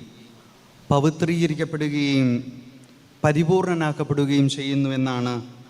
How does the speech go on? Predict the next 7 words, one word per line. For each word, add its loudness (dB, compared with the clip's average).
ഈ 2
വലിയ 0
രഹസ്യത്തെക്കുറിച്ച് -2
പട്ടക്രമത്തിൽ 0
നമ്മൾ 0
പ്രത്യേകമായിട്ട് 0
പ്രാർത്ഥിക്കുന്നത്. -4